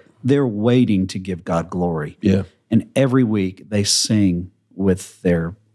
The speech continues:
Speaker 1: all.
Speaker 2: Mm.
Speaker 1: That's not normal in
Speaker 2: Yeah.
Speaker 1: a lot of churches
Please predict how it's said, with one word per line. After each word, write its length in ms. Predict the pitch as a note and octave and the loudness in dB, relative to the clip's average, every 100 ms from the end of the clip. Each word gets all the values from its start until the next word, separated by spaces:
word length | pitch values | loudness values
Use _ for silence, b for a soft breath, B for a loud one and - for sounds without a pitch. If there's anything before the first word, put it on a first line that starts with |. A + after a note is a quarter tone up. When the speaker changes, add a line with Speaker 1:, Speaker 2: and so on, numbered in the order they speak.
| - | -2
Speaker 1:
all. 460 | G#2+ D3+ - - _ - | 0 0 -2 -8 _ -2
Speaker 2:
Mm. 260 | G#2 F2+ - _ _ _ _ _ _ _ _ _ - | 0 0 -4 _ _ _ _ _ _ _ _ _ -2
Speaker 1:
That's 320 | A#2 - - | 0 0 2
not 320 | B2+ D#3 - | 4 2 0
normal 580 | A2 A#2+ C3 F#2+ E2+ - | 2 4 4 2 -2 -2
in 100 | F#2 | -2
Speaker 2:
Yeah. 100 | F#2 | 0
Speaker 1:
a 20 | |
lot 240 | F#2 G#2 G2+ | 0 0 0
of 100 | F#2+ | -2
churches 480 | - F#2+ - E2+ | -2 -2 -2 -2